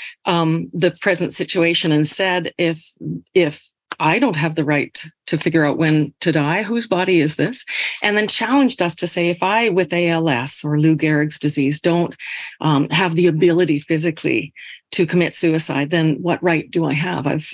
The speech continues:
I've, um, I, she challenged that right. And so we watched, uh, with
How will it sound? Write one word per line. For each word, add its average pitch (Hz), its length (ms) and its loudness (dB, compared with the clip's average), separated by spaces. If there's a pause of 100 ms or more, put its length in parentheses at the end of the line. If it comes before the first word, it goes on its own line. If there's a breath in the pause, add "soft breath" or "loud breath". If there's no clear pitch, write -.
I've, 143 360 -2
um, 143 260 0 (500)
I, - 120 -2
she - 180 -2
challenged 196 460 0
that - 180 -4
right. 160 280 0
And 160 120 0
so 190 120 0
we 208 100 2
watched, 240 440 2 (640 loud breath)
uh, 156 260 2
with 202 400 -2